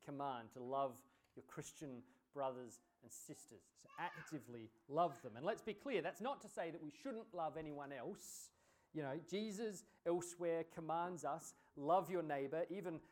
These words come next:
love your enemies and pray for those who persecute you." The fact that Jesus is commanding his people to love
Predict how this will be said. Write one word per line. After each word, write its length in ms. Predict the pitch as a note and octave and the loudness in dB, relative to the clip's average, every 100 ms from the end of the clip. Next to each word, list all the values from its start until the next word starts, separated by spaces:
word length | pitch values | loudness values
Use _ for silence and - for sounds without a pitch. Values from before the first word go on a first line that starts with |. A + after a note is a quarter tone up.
| - | -8
love 420 | D3 D#3+ G3 F#3+ | 2 8 8 6
your 160 | F3 E3+ | 2 2
enemies 460 | D#3 F3+ E3 C#3 A#2+ | 0 0 -2 -4 -8
and 120 | A#2+ | -8
pray 260 | - E3+ | 0 0
for 120 | F3 D#3 | 0 -4
those 240 | C#3 B2+ | -8 -8
who 80 | C3+ | -12
persecute 680 | - D3+ D3+ - - C#3 B2+ A#2 | -8 -6 -6 -12 -12 -12 -12 -14
you." 140 | G#2 G#2 A2 _ _ _ _ _ _ _ _ _ _ _ _ _ _ _ _ _ _ | -16 -16 -20 _ _ _ _ _ _ _ _ _ _ _ _ _ _ _ _ _ _
The 80 | D#3 | 4
fact 240 | A3 G#3 | 6 6
that 140 | G#3 D#3 | 2 -4
Jesus 340 | F#3 F3 E3 | -4 -2 -4
is 140 | D#3 - | -6 -8
commanding 560 | D#3+ D#3 E3+ G3+ G3+ | -8 -2 -2 -2 -4
his 160 | E3 D3 | -6 -6
people 300 | - D#3+ C#3 | -4 -4 -6
to 80 | C#3 | -8
love 520 | C3+ D#3 D#3+ C#3 C3 | -4 0 2 0 -8